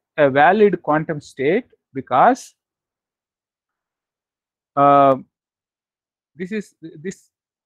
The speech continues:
this does not belong to, to the Hilbert space. 'Cause these are not amplitudes, these are just probabilities. Now suppose, let's say that, uh,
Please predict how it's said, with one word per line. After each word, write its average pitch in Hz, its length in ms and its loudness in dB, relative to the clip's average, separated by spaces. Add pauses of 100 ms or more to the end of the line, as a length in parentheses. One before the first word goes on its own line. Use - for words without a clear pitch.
(260)
this - 240 -18
does 160 260 -8
not 214 300 -4
belong 208 440 -4
to, 113 200 -16 (1900)
to 151 80 -20
the 143 80 -12
Hilbert 123 420 -14
space. - 440 -20 (680)
'Cause 165 160 -8
these 170 200 -10
are 202 100 -4
not 190 280 -6
amplitudes, 180 760 -6
these 131 160 -10
are 135 120 -4 (100)
just - 320 -18
probabilities. 131 840 -6 (920)
Now 208 100 4
suppose, 240 460 0
let's 202 240 0
say 202 380 2 (400)
that, 160 280 -2
uh, 139 500 0